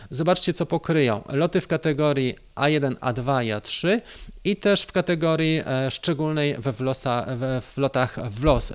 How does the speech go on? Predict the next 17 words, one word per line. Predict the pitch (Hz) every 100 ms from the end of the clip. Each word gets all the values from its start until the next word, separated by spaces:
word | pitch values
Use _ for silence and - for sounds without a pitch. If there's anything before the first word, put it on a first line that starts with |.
| -
To | 175
jest | 208 185
dosyć | - 160
skomplikowane, | - 151 120 131 131 165 139
dlatego | 120 120 131
że | 123 135
kategoria | 139 147 135 139 143 143 - - -
szczególna, | - 165 160 180 160 143 -
e, | 131 120 117
ona | 143 147 139
będzie | 127 135 131 131
pokrywała | 113 - 131 120 123 120 117 -
loty | 120 123 123 - 117 110 110 - - -
w | 120
los | 170 220 -
i | 139 135
biwlos, | 131 180 143 123 180